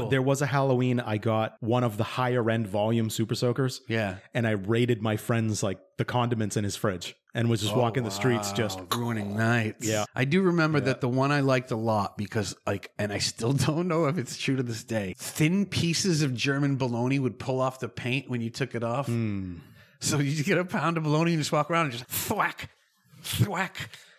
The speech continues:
Speaker 1: But I wasn't much of a punk, to be honest with you. I know people, like, just assume looking at me, but I was kind of a good kid who pretended to be cool.
Speaker 2: I remember throwing an egg out of a car, but because we were going so fast, it hit the car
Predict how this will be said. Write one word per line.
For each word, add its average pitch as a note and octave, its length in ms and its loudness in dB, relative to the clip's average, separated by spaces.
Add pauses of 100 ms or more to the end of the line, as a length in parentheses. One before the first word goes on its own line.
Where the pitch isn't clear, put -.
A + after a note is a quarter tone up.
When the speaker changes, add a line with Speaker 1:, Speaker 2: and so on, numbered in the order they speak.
Speaker 1:
But F3 80 4
I F#3 60 4
wasn't G3 300 0
much D#3+ 200 -2
of C3 80 -4
a B2+ 80 0
punk, A2 320 -2
to - 80 -8
be G#2+ 120 0
honest G#2+ 300 -2
with A2 120 -2
you. A2 100 -2
I A#2 60 0
know B2+ 120 0
people, A#2 360 -2
like, G#2 160 -4
just G#2 220 -10
assume A2+ 420 -2
looking G#2+ 320 -8
at G#2+ 180 -8
me, G#2+ 100 -4
but G#2+ 140 -6
I B2 60 -2
was D#3+ 120 -4
kind G3+ 200 -4
of D3+ 60 -2
a C3+ 40 -2
good B2+ 300 -2
kid A#2+ 160 0
who A2 140 -2
pretended G#2+ 560 -6
to F#2+ 60 -10
be F#2 140 -10
cool. - 340 -12
Speaker 2:
I B2+ 60 0
remember C3+ 240 2
throwing A#2+ 420 2
an G#2+ 60 2
egg G#2+ 300 0 (300)
out B2+ 160 2
of A2+ 100 0
a A2+ 60 0
car, A#2+ 440 0 (460)
but A2+ 100 0
because A#2 280 0
we B2 80 4
were A#2 80 4
going A#2 240 2
so A2 180 2
fast, G#2+ 540 -2 (320)
it A2 140 -2
hit - 180 -2
the - 80 -6
car A#2 400 0